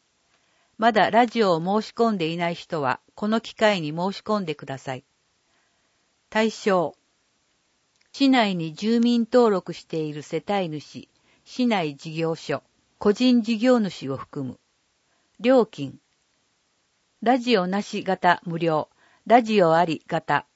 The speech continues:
千円。なし型でも、エフエム三原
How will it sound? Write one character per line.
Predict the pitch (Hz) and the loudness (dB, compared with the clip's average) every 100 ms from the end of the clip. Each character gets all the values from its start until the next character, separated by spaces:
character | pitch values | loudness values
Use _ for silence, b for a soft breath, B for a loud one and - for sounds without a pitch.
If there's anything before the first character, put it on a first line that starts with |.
| _ - | _ -10
千 | - 214 185 | -4 -2 -2
円。 | 156 135 - _ _ _ _ _ _ _ _ _ _ | -4 -8 -12 _ _ _ _ _ _ _ _ _ _
な | 190 | -2
し | 220 254 | -2 0
型 | 247 254 240 | 2 2 2
で | 233 226 | 0 0
も、 | 185 - b _ | 0 -2 b _
エ | - | -2
フ | 214 262 | 2 4
エ | 262 | 6
ム | 240 | 4
三 | 226 214 | 2 2
原 | 208 196 180 | 2 2 2